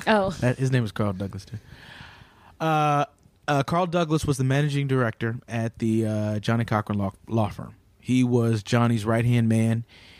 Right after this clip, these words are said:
Speaker 2: He was, um, sharp,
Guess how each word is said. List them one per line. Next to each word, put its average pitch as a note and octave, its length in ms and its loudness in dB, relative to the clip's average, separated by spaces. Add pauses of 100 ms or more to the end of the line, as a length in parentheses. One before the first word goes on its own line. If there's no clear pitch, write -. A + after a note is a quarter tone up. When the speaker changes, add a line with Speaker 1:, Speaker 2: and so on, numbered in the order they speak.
(140)
Speaker 2:
He A#2+ 300 2
was, A2+ 720 2
um, G#2 560 -4 (540)
sharp, - 640 0